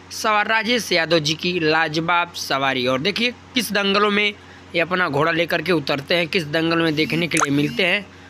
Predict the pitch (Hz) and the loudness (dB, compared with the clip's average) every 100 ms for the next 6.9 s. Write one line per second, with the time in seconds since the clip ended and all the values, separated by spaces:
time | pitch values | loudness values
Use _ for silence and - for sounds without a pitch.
0 | - - 135 147 135 - - 156 208 262 | -12 -4 -2 -2 -6 -14 -12 -2 0 2
1 | 254 214 220 208 214 196 175 190 185 - | 2 0 0 2 2 2 2 0 0 -2
2 | 196 196 185 180 - 190 - 156 - - | 0 0 0 0 0 -2 -4 -4 -4 -2
3 | 185 175 147 165 160 180 175 156 214 202 | 0 0 0 0 0 0 0 0 0 0
4 | 196 - 147 143 165 175 160 - 165 147 | -4 -2 -4 -2 0 0 0 -2 -2 -2
5 | 180 180 - - - - 139 156 - 185 | -2 -4 -10 -20 -20 -6 -2 0 0 0
6 | 160 127 135 147 151 143 143 147 175 | -2 -2 -2 0 0 0 -2 -2 -4